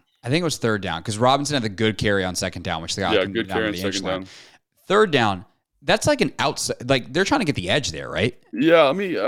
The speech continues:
Speaker 2: I was just trying to think. It's, um, yeah,
Speaker 1: It's,
Speaker 2: something like that. It
Speaker 1: I don't know
Speaker 2: was,
Speaker 1: whether it's, like,
Speaker 2: it
Speaker 1: an
Speaker 2: was kinda
Speaker 1: outside
Speaker 2: off,
Speaker 1: zone
Speaker 2: it wasn't
Speaker 1: or
Speaker 2: outside. It was, like,
Speaker 1: Yeah.
Speaker 2: off tackle for sure, though.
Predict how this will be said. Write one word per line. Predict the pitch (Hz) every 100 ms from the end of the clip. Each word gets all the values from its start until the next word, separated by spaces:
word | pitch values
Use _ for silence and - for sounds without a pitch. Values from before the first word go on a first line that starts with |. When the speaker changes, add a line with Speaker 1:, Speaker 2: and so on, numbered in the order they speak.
| 147 147 117
Speaker 2:
I |
was | 131 139
just | 170
trying | 202 139
to | -
think. | 147 104
It's, | 104 98 - 110
um, | 107 107 107 107 101 92 - _ -
yeah, | 139 117
Speaker 1:
It's, | 156 160
Speaker 2:
something | -
like | 113 98
that. | - 92 95 -
It | - 113
Speaker 1:
I | 143
don't | 190
know | 202
Speaker 2:
was, |
Speaker 1:
whether | 170 160
it's, | 143
like, | 131
Speaker 2:
it | 143
Speaker 1:
an | 127
Speaker 2:
was |
kinda | 214 113
Speaker 1:
outside | 104 151
Speaker 2:
off, | 131 131
Speaker 1:
zone | 135
Speaker 2:
it |
wasn't | 196 208 160
Speaker 1:
or |
Speaker 2:
outside. | 143 165 160 156
It | 147
was, | 127
like, | 104
Speaker 1:
Yeah. | 90
Speaker 2:
off | 131 -
tackle | 123 113 98 90
for | 101
sure, | - 104 98
though. | 85 82